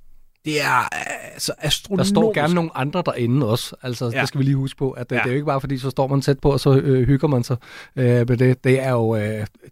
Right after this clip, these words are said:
Speaker 2: de største fyre, og, og der vil have fat i dig, øh, på det her tidspunkt.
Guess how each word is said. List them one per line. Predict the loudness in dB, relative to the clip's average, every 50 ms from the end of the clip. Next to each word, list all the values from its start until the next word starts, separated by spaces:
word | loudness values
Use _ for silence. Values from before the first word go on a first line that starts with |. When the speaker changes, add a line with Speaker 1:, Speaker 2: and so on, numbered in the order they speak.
| _
Speaker 2:
de | -12 -10
største | -6 -2 0 0 0 2 0 0
fyre, | 2 4 4 6 6 4
og, | 2 0 0 2 2 2 0 0 -4 -4
og | -4 -2 -2 0 2
der | 2 2
vil | 4 4
have | 2 2
fat | 2 2 2 2 4
i | 4
dig, | 4 4 2 0 0 -2
øh, | 2 2 2 2 2 0
på | 0 2
det | 4 4
her | 2
tidspunkt. | 2 0 -2 -2 0 0 0 0 -2